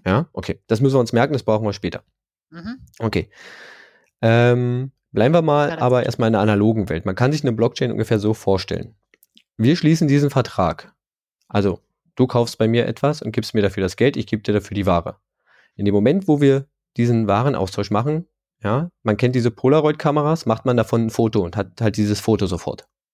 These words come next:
Speaker 2: Mhm.
Speaker 1: Ja, das heißt, der Kauf wurde quasi festgehalten per Foto. Ist immer, mhm.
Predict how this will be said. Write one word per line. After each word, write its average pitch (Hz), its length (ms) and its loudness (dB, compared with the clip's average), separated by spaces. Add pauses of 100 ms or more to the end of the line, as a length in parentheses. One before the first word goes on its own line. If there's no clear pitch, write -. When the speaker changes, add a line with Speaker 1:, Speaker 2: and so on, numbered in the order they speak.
(380)
Speaker 2:
Mhm. 180 240 -18
Speaker 1:
Ja, 113 100 0
das 110 120 0
heißt, 123 120 2
der 110 80 -2
Kauf 135 340 0
wurde 127 220 2
quasi 110 320 0
festgehalten 98 640 -2
per 101 180 0
Foto. - 380 -6 (1400)
Ist 110 140 -4
immer, 147 300 0 (360)
mhm. 131 380 -2